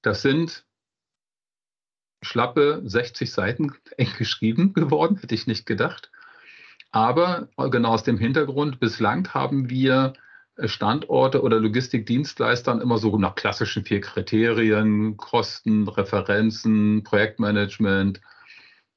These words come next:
ähm, äh, Capabilities so bewertet. Und jetzt kommt die fünfte Säule dazu.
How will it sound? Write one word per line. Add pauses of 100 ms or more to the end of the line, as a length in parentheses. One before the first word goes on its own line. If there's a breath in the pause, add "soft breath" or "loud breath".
(100)
ähm,
äh,
Capabilities
so
bewertet. (880)
Und
jetzt (340)
kommt
die
fünfte
Säule
dazu.